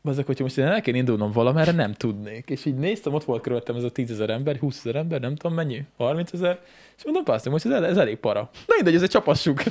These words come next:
<laughs> Szerencsére volt nálam sör, úgyhogy <laughs> ez el-, elvette, elvette az ilyen negatív gondolatokat. <laughs>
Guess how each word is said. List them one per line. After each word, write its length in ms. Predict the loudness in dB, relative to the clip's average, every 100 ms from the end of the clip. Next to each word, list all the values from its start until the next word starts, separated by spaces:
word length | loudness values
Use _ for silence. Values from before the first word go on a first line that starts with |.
| -4
<laughs> 120 | 0
Szerencsére 380 | 2 4 4 4
volt 160 | 4
nálam 200 | 4 0
sör, 200 | 2 2
úgyhogy 240 | 2 0 0
<laughs> 400 | 0 -4 2 8
ez 140 | 8
el-, 580 | 8 4 2 2 4 6
elvette, 400 | 6 6 6 4
elvette 320 | 6 6 4
az 80 | 4
ilyen 120 | 4
negatív 320 | 4 2 2 0
gondolatokat. 760 | 2 2 0 -2 2 2 4
<laughs> 240 | 2 4